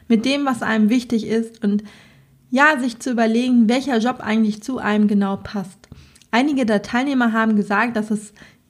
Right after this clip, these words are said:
doch etwas anderes ist, wenn man sich wirklich mal intensiv und vor allem auch in der Tiefe mit diesen Themen beschäftigt. Denn das machen wir ja normalerweise im Alltag viel zu selten. Und deshalb möchte ich in der heutigen Folge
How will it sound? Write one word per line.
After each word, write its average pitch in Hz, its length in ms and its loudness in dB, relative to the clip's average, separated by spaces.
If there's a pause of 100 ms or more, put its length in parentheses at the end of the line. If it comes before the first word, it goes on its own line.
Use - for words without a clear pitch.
(140)
doch - 260 -2
etwas 247 360 -4
anderes 240 560 2
ist, 254 300 -4
wenn 220 120 2
man 214 160 4
sich 208 160 0
wirklich 285 360 -2
mal 226 160 2
intensiv 233 680 2
und 208 240 0
vor 208 140 -4
allem 269 240 0
auch 240 120 0
in 214 120 4
der 196 140 2
Tiefe 285 560 -4 (300)
mit 214 220 2
diesen 202 280 2
Themen 202 280 2
beschäftigt. - 680 -6 (320)
Denn 226 120 4
das 277 160 0
machen 277 280 2
wir 196 80 4
ja 180 100 -2
normalerweise 180 720 -2
im 196 100 -2
Alltag 202 480 0
viel 226 240 0
zu 208 160 -2
selten. 170 280 -6 (480)
Und 220 120 4
deshalb 339 320 -2
möchte 254 320 -2
ich 226 100 0
in 214 80 4
der 202 180 0
heutigen 226 440 0
Folge 190 580 -4